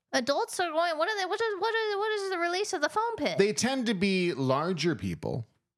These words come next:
Speaker 1: Hmm. But then they're easier to spot.
Speaker 2: That's true.
Speaker 1: Ideally. What is it? Do they jump from a high s-, place?
Speaker 2: No, they just jump in and then they just fall to the bottom and
Speaker 1: What?
Speaker 2: then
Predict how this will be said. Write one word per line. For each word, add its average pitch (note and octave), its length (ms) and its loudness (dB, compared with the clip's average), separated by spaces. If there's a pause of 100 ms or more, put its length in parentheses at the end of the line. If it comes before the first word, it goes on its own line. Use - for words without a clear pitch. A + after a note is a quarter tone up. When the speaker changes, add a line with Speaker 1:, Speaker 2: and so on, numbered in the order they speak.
(200)
Speaker 1:
Hmm. G#3 300 -2 (560)
But - 100 -20
then C4 120 -2
they're B3+ 160 -2
easier A#3+ 320 -2
to F#3+ 80 -8
spot. C4+ 540 -2 (600)
Speaker 2:
That's - 220 0
true. - 200 -2 (280)
Speaker 1:
Ideally. G#3 480 -2 (960)
What E4 140 2
is G4 200 -2
it? B3 200 -10
Do C4 100 0
they C4+ 120 0
jump C#4+ 220 -2
from D#4 160 -2
a D4+ 40 0
high C#4+ 160 -2
s-, - 160 -8
place? - 680 -6 (140)
Speaker 2:
No, D#3+ 120 4
they D3 100 2
just A2 220 -2
jump A#2+ 260 2
in D#3+ 120 2
and B2+ 100 0
then A2 80 -4
they G#2+ 120 0
just G2+ 160 2
fall A#2+ 200 4
to A2 40 -2
the G2+ 80 -4
bottom C#3 340 2
and E4 100 2
Speaker 1:
What? B4 100 2
Speaker 2:
then C5 100 0